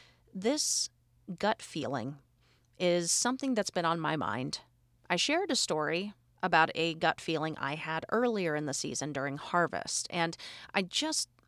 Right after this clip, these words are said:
want to reiterate on the subtlety of what that felt like. It was like a prodding, a knowing, a,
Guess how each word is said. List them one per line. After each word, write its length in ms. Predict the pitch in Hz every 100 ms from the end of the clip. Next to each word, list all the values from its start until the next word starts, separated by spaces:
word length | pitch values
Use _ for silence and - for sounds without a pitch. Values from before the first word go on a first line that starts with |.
| _
want 360 | 202 220 220 -
to 460 | - 214 190 175 -
reiterate 720 | 170 180 165 160 139 139 139
on 220 | - 151
the 160 | 165 165
subtlety 800 | - - 339 285 240 - 165 151 -
of 180 | 156
what 200 | - 160
that 200 | - 143
felt 320 | - - 151 -
like. 380 | 117 110 - -
It 100 | 160
was 200 | 151 -
like 300 | 170 196 - - - - _ -
a 180 | 160 151 _
prodding, 680 | - - 156 151 190 233 254 - _ _ _ _ _ - -
a 200 | 160 156
knowing, 680 | 147 156 156 196 214 254 269
a, 200 | 160